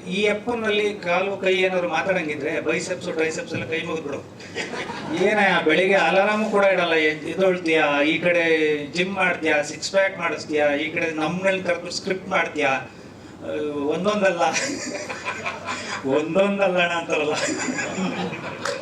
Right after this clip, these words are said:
But ಎಂಟೈರ್ ಹ್ಯಾಪಿ ಅಂದ್ರೆ ನಮ್ಮ ಇಡೀ ಟೀಮ್, ಆ,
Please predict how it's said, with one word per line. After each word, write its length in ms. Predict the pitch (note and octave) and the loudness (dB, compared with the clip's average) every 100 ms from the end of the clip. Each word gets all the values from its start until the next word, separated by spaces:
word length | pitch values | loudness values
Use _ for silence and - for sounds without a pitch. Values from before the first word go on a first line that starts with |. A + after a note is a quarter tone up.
| D5 C5+ D5 - F3 - - - - G3+ G3 A#3 - - - - E3 - - - - - - - - - - - - - - F#2+ - | -2 -2 -6 -6 -8 -8 -10 -10 -10 -8 -8 -8 -8 -10 -6 -6 -6 -6 -6 -8 -8 -8 -10 -10 -12 -12 -12 -12 -8 -8 -8 -10 -2
But 160 | C#3 - C3 B2+ - D#3 | -2 -2 -2 0 2 0
ಎಂಟೈರ್ 560 | A3+ B3 C4 G#3 E3+ | 0 0 2 2 0
ಹ್ಯಾಪಿ 720 | D3 E3+ F#3+ G3 F3+ - D#3 D3+ | 0 0 0 2 2 0 -6 -4
ಅಂದ್ರೆ 440 | D#3 D3+ C#3+ C3+ | 0 2 2 2
ನಮ್ಮ 360 | C3 C3 C3 B2+ A#2 | 0 -4 -6 -6 -6
ಇಡೀ 260 | A#2+ E3+ F#3 | -4 0 0
ಟೀಮ್, 520 | - F#3 G#3+ A3 - | -2 0 2 2 -2
ಆ, 680 | - - - - - B2+ | -10 -16 -18 -20 -12 -4